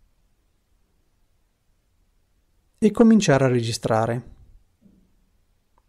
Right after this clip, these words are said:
Premi il pulsante rosso. È molto semplice. La registrazione inizia.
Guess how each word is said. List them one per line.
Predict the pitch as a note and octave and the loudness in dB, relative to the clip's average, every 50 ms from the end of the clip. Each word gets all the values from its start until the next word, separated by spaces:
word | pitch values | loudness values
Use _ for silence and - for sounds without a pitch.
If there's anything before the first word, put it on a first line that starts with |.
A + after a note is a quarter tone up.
| _ _ _ | _ _ _
Premi | - G#3 A#3 C#4 C#4+ B3+ | 0 2 4 4 4 4
il | |
pulsante | D#3+ - C#3+ C3+ - - C#3 C3+ B2 C3+ | 2 2 -2 -2 -2 0 0 0 0 -2
rosso. | C3 C#3 C#3 C3 - - - - B2+ - - - - - - - | -4 -4 -6 -8 -10 -10 -10 -12 -14 -16 -20 -20 -20 -20 -20 -10
È | _ F3+ D#3+ | _ -2 0
molto | C#3+ C#3+ C#3 C3+ - | 2 2 0 0 -4
semplice. | B2 - - A#2+ A2+ A2+ B2 A2+ - - B2+ B2 - - - - - _ _ _ _ _ _ _ _ _ _ _ _ _ _ _ _ _ _ _ _ _ _ _ _ _ _ _ _ _ _ _ _ _ _ _ _ _ | -6 -4 -4 -4 -4 -4 -6 -8 -8 -10 -12 -12 -14 -18 -20 -20 -20 _ _ _ _ _ _ _ _ _ _ _ _ _ _ _ _ _ _ _ _ _ _ _ _ _ _ _ _ _ _ _ _ _ _ _ _ _
La | - F#3+ E3+ E3+ | -4 0 2 2
registrazione | F3 F3+ F#3 A3+ G#3+ - A#3+ A#3+ - - C#4 C4 A#3 F3+ | 2 2 2 2 2 2 0 0 2 2 2 4 4 2
inizia. | C3+ B2 A#2 A2 - - - B2 C3 C3+ | 0 0 -4 -6 -8 -8 -6 -6 -6 -8